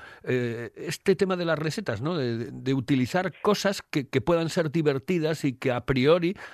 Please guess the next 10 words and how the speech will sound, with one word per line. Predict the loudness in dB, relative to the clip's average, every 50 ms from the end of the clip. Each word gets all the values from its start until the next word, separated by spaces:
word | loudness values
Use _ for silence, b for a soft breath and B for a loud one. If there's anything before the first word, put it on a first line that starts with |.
| B B B
a | 0 2 4 4
uno | 4 4 4 4 2 0 0 0
o | -2 -2 -2 0
a | 0 0
la | -2 -4
gente | -2 -4 -4 -4 -2 -2 -2 -2
no | 0 -2
le | -2 0
puedan, | 0 0 0 0 -2 -2 -4 -6 -10 -12 -10 -10
eh, | -8 -6 -6 -6 -6 -6 -8 -8